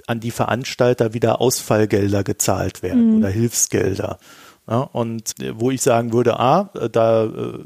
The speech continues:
Speaker 1: denkt jemand mit, ne?
Speaker 2: Mhm.
Speaker 1: <laughs> Aber in dem Fall war es dann halt, äh, so, äh, dass sie den Skandal draus gemacht haben. Aber ich wollte das mal kurz erwähnen, weil das deutet darauf hin, dass, äh,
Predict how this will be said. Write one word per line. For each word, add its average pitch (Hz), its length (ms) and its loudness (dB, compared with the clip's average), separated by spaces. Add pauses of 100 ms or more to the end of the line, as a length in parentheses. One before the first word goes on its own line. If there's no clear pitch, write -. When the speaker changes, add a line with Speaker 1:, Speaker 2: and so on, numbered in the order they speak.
(200)
Speaker 1:
denkt 123 380 -4
jemand 117 320 0
mit, 139 340 -2 (160)
ne? 127 220 -2 (720)
Speaker 2:
Mhm. 226 340 4 (260)
Speaker 1:
<laughs> 190 240 -6
Aber 120 720 4 (140)
in 131 140 -8
dem 120 260 0
Fall 120 460 4 (880)
war 110 160 2
es - 140 2
dann 110 220 -2
halt, 107 440 0
äh, 104 260 -2
so, 107 420 -2 (600)
äh, 117 100 -6
dass 107 220 -4
sie 110 80 -8
den 107 160 -2
Skandal 101 440 -2
draus 156 300 0
gemacht 143 400 -6
haben. 131 240 0
Aber 135 380 4
ich 120 120 -4
wollte 131 200 2
das - 80 -4
mal 123 100 0
kurz - 220 0
erwähnen, 117 320 0
weil 120 160 0
das 120 160 -2
deutet 120 320 0
darauf 113 180 -2
hin, 127 160 -2
dass, 120 300 -2
äh, 113 180 -2